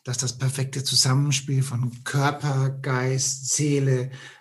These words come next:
Business Skills, Etikette, unfallfreies Essen mit Messer und Gabel, Wein trinken, gutes Essen und all die Dinge, die gehören zum Charismatiker dazu. Aber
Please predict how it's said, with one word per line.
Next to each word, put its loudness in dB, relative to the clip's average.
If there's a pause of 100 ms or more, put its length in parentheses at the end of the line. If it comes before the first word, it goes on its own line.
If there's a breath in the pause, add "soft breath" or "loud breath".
(140)
Business 4
Skills, 2
Etikette, -2
unfallfreies 0
Essen -2
mit 0
Messer 0
und -2
Gabel, 0 (1700 loud breath)
Wein 8
trinken, 6
gutes 6
Essen 4 (240)
und 0
all 6
die 8
Dinge, 8
die 2
gehören 6 (200 loud breath)
zum 4
Charismatiker 2
dazu. -4 (600 loud breath)
Aber 2